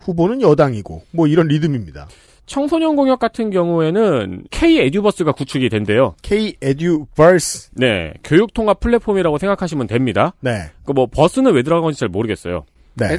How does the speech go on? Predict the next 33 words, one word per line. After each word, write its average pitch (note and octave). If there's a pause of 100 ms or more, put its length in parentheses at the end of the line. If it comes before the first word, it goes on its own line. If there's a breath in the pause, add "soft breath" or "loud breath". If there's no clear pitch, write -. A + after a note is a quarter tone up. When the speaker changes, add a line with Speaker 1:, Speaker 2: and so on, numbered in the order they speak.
Speaker 3:
메타버스 F3
형태로 F3
만들겠다는 D3
건가요? F3
Speaker 1:
그러니까 F3
이게 E3+
Speaker 3:
네. D3
Speaker 1:
로스산토스를 F#3
걷다가 D#3+
강의실로 E3+
들어가는 D#3
건 D3+
아니길 D3
바랍니다. F#3
Speaker 2:
아니죠. A3
이거는 G3+
이제 D3
교무실로 F#3
걸어 B2+
들어가는 G2
거죠. F2+ (400)
<laughs> C4
그래서 F#3
교무실로 G3
걸어 D3
들어가서 D3+
캐비넷을 C4+
열고 B2+
내 A#2+
생활보호 G3
기록지를 B2
찾는 F3
거죠. F#2